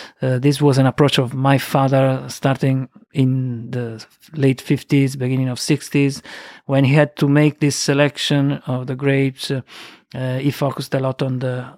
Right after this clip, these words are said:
hundred percent vinification in, from each wine district. So from Fiano, hundred percent Fiano, from Greco, hundred percent Greco.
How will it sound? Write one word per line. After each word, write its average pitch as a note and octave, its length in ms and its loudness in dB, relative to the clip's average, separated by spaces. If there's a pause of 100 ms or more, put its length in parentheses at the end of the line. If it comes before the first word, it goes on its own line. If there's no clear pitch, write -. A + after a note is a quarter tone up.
(100)
hundred D#3+ 460 0
percent C3 640 -4 (220)
vinification C3 800 -6 (100)
in, B2+ 340 -6
from C#3+ 260 2
each - 540 0
wine C3+ 400 0
district. C3+ 480 -6 (540)
So C3+ 280 0
from C3 260 -2
Fiano, C#3 600 2
hundred C3+ 200 0
percent C3 280 -4
Fiano, C#3+ 400 -2
from B2 220 -6
Greco, C3+ 340 -6
hundred C3+ 160 -4
percent C#3 260 -6
Greco. C3+ 280 -4